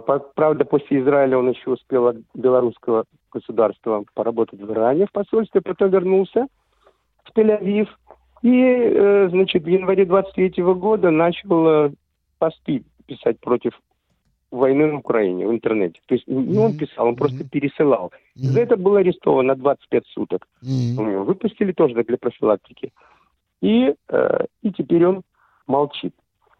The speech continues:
Speaker 1: Э, режим
Speaker 2: Лещеня,
Speaker 1: Лукашенко
Speaker 2: Лещеня, по-моему, ещё во время протеста в Беларуси против, э, фальсификации выборов, он ещё тогда, по-моему, высказался против режима
Speaker 1: Да,
Speaker 2: Лукашенко.
Speaker 1: да. По-, но его не трогали, пока там всё, м, не определилось.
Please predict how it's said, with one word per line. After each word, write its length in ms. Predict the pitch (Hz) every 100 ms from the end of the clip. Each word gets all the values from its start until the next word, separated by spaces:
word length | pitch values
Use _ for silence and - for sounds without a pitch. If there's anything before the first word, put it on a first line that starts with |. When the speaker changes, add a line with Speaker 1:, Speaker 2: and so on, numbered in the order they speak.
| _ _ - - 135
Speaker 1:
Э, 140 | 139
режим 420 | 156 175 175 262
Speaker 2:
Лещеня, 200 | 247 220
Speaker 1:
Лукашенко 320 | 208 196 185 233 226
Speaker 2:
Лещеня, 240 | 240 233
по-моему, 460 | 185 196 185 220 202
ещё 220 | 180 190
во 140 | 170 156
время 340 | 170 185 175
протеста 640 | 151 165 127 175 - 165
в 100 | 139
Беларуси 600 | 139 147 151 170 - 147
против, 380 | 120 139 123 139 113
э, 160 | 131 131 - -
фальсификации 720 | 117 - 131 - 143 - 139
выборов, 460 | 139 175 160 123
он 100 | 135
ещё 220 | 135 - 127
тогда, 320 | 135 127 147
по-моему, 280 | 135 127 120
высказался 580 | 123 - 127 117 104 104
против 320 | 117 110 113
режима 260 | 113 113 117
Speaker 1:
Да, 140 | 127
Speaker 2:
Лукашенко. 540 | - 117 - 101 95 107
Speaker 1:
да. 260 | 135 - - _
По-, 100 | 139
но 160 | 151 185
его 160 | 214
не 140 | 220 226
трогали, 440 | 196 160 117 104
пока 280 | - - 135
там 220 | 139 131
всё, 420 | - - 139 123
м, 800 | 113 104 110 107 - - 120 127
не 60 | 135
определилось. 580 | 131 127 127 120 107